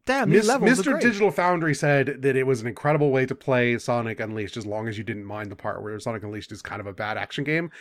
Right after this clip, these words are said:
Speaker 2: when it's not a
Speaker 1: Oh, I
Speaker 2: Sonic
Speaker 1: re-,
Speaker 2: game.
Speaker 1: I really, really mind that. I
Speaker 2: <laughs>
Speaker 1: significantly mind that.
Speaker 2: I've
Speaker 1: I
Speaker 2: never,
Speaker 1: played
Speaker 2: I've
Speaker 1: the
Speaker 2: literally never played Unleashed, so I'm excited to play it.
Speaker 1: My experience playing Unleashed was, oh,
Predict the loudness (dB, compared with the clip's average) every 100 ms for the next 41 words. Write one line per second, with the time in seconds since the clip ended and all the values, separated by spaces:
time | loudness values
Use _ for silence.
0 | -8 -4 -4 -2 4 6 6 4 4 2
1 | -2 _ -20 -8 -4 -2 -2 -2 -4 -6
2 | -4 0 0 0 -8 -14 -14 -16 -18 _
3 | -2 2 2 0 -2 2 2 4 2 0
4 | -4 -4 -4 4 6 8 8 8 6 6
5 | 6 6 6 4 2 0 -2 -2 -4 -8
6 | -8 -8 -6 -6 -6 -8 -10 -10 -10 _
7 | _ _ _ -2 2 4 4 0 2 0
8 | 2 2 0 0 -2 -4 -6 -8 -8 -8